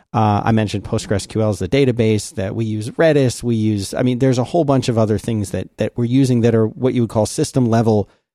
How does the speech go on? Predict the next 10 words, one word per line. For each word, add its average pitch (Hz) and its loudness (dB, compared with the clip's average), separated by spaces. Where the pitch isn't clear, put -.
services 123 0
that 104 -4
you 117 0
need 147 0
to 143 -8
get 135 0
running 151 2
on 120 -2
your 120 -2
machine 120 -2